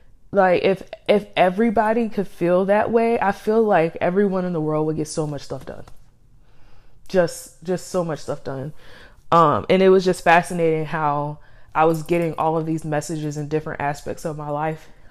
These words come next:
um, that made me feel like, "Okay, I feel like I have enough material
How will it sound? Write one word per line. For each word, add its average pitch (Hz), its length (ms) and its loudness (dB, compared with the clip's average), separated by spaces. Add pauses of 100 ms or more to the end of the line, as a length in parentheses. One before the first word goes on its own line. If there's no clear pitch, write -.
um, 143 500 -8
that - 260 -2
made 156 200 -2
me 151 100 -6
feel 151 220 -6
like, 139 220 -6
"Okay, 156 260 -6
I 143 80 -6
feel 175 160 -6
like 156 140 -4
I 160 60 -6
have 151 180 -6
enough 147 200 -10
material 143 640 -6